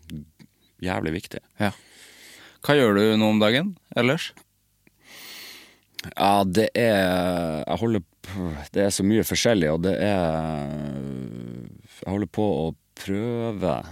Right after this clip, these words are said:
Speaker 1: eh, nærme meg å ferdigstille, nei, ikke ferdigstille, jeg holder, jeg holder på med klipping av en dokumentarfilm,
Speaker 2: Ja.
Speaker 1: som jeg har holdt på med i fire og et halvt år. Eh, så holder jeg på med en annen dokumentarfilm som jeg har holdt på med i omtrent like lenge.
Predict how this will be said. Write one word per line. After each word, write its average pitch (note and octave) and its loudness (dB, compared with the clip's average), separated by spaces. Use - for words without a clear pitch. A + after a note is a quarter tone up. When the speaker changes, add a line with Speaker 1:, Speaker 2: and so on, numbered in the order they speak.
Speaker 1:
eh, C2 -6
nærme A2+ 4
meg E2 2
å E2+ -2
ferdigstille, D#2+ 0
nei, E2+ 4
ikke - 0
ferdigstille, G2 2
jeg F#2+ 6
holder, A2 4
jeg B2 6
holder C#3+ 2
på C3 6
med G#2+ 4
klipping A2 2
av F2+ 4
en F2 2
dokumentarfilm, G2+ 0
Speaker 2:
Ja. F3 2
Speaker 1:
som G2+ -6
jeg G2 0
har G2+ 0
holdt G2+ -4
på G2+ 2
med F#2+ 2
i F#2 -2
fire G2 2
og - -4
et G#2 0
halvt G2+ 2
år. D3 0
Eh, F#2 2
så G2+ 4
holder F#2+ 4
jeg - -2
på G2 6
med G2+ 6
en C3 6
annen D#3+ 4
dokumentarfilm C#3+ 4
som A#2+ 2
jeg B2+ 6
har B2+ 4
holdt B2+ -2
på B2+ 4
med B2 2
i A#2 -2
omtrent A2+ 0
like A#2 0
lenge. B2+ 4